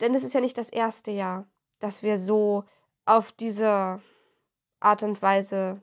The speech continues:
die Vorweihnachtszeit verbringen werden. Also wir haben uns ein, zwei Jahre zuvor schon Gedanken darüber gemacht und haben vielleicht auch einiges anderes ausgetestet. Und jetzt geht es einfach weiter. Das Leben heißt probieren. Und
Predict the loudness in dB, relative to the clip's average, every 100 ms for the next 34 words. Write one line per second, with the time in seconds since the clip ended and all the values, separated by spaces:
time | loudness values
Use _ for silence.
0 | -14 -4 -2 0 -2 -2 -6 -12 -6 -4
1 | -4 -8 -10 -8 -8 -6 -4 -6 -8 -4
2 | 2 2 2 -2 -2 0 0 -2 -4 -10
3 | _ _ _ 2 2 2 2 2 2 -2
4 | -8 -4 2 2 2 -2 -4 -4 -2 -4
5 | -4 -4 -4 -4 -6 -6 -6 -6 -8 -16
6 | -14 -12 -4 0 0 0 -4 -4 -4 -4
7 | -4 -4 -2 -2 0 -2 -4 -10 -12 -4
8 | -2 -2 -2 -4 -4 0 0 -2 -10 -6
9 | -8 -8 -12 -14 -14 -20 -20 -20 -2 2
10 | 4 2 0 -4 -4 -6 -8 -10 -8 -6
11 | -6 -8 -12 -6 -6 -2 0 2 0 -2
12 | -4 -2 -2 -2 -6 -6 -6 -4 -4 -4
13 | -6 -10 _ _ _ _ _ 2 4 4
14 | -2 -6